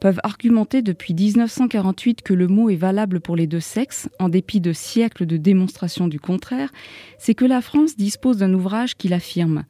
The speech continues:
et que cet ouvrage tient lieu d'évangile aux yeux de beaucoup. Il s'agit du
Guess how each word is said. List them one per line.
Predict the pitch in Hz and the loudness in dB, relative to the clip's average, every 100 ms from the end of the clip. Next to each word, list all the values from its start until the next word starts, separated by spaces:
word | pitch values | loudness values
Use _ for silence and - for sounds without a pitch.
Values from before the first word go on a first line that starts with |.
| _ - - - - | _ -20 -20 -16 -4
et | 185 | 0
que | 269 | 0
cet | - 294 - | 0 0 0
ouvrage | 196 233 294 269 | -2 0 -2 -4
tient | - 196 | -2 0
lieu | 202 240 | 2 2
d'évangile | 190 214 226 190 180 160 233 277 | 2 2 2 0 -2 -2 -2 -2
aux | 180 | -2
yeux | 170 208 | 0 0
de | 185 | 0
beaucoup. | 165 170 - - _ _ _ _ - - - - _ | -2 -4 -10 -20 _ _ _ _ -20 -20 -20 -20 _
Il | 185 156 | -4 -4
s'agit | - 165 151 170 202 208 | -2 -2 0 -2 -2 -2
du | 151 156 196 | -4 -4 -4